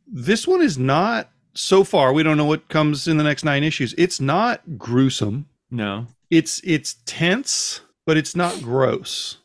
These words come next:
Speaker 2: Yeah, I
Speaker 1: Right?
Speaker 2: think, yeah, I agree. Well, it's definitely not gross. And I think that you brought up an interesting point earlier, which is that idea of the separation between, like, the, I guess, maudlin being a jumping off point for horror and slice of everyday life.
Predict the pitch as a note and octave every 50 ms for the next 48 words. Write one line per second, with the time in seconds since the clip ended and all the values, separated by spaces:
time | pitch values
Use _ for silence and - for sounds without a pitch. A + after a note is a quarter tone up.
0 | _ _ _ E3 F#3+ F#3 F3+ E3 A3+ D4+ G3+ G3+ - - - _ _ _ _ -
1 | F3+ F#3 E3+ D3+ C#3+ C#3+ C#3+ C3+ B2 D3 D3+ C#3 A#2+ G#2 - - D#3 C#3+ C3 C3
2 | - - F#3 F3+ G3+ G#3+ F3+ D3+ C3+ A#2 G#2+ A2+ A2 F#2+ E2 - - - - -
3 | - D3 C3+ C3 B2+ C3 - - G3 G3+ G3+ - D3+ D3 D#3 D3+ D3 D3 C#3+ C3+
4 | B2 - _ _ _ _ - E3 D#3+ D#3+ C#3+ C3 D3 C#3 C#3 C#3 B2 C#3 D3+ C#3+
5 | C3 - C3 B2+ C3 C3+ C3 B2+ C3 _ _ D3 C#3+ C3+ C3 B2+ B2+ A#2+ A#2 A2+
6 | A2+ A2+ G#2+ B2 A2+ G2+ A#2 A2 A2 G#2+ A2 G#2 G2 A#2 A#2 A2+ A2 G2+ G2 G#2+
7 | G#2+ - - B2 - - A2 G#2+ G#2+ A2 G#2+ - - A2+ G#2+ G#2+ G#2 - A#2 A2+
8 | G#2 G2+ F#2+ F#2 - A#2+ - - _ - B2 A2 A#2+ A2 - - C3+ B2+ A#2+ A2+
9 | A2 A#2 B2 B2+ A2 A2+ A2+ G#2+ G2+ G2+ G2+ F#2+ A2 G#2+ G#2+ G#2+ G#2+ G#2 G2 F#2+
10 | - - A#2 A2 G#2 A2+ G#2+ F#2+ F2+ G2+ G2+ G2+ G2 - _ _ G#2+ G2+ G2 D2
11 | - - A2 G#2 F#2+ - - G#2+ G#2+ G2+ G#2 G#2 G#2+ G#2+ - - - B2 A2 G#2
12 | G#2+ G#2+ A2 A2+ A#2 A2 - - - _ - - - - A2+ G#2+ A2 G#2+ - A2+
13 | G#2+ G#2 F#2+ A2 G#2+ G#2 G2+ G2+ G2 G2 G2 G#2 A#2 C3 B2+ -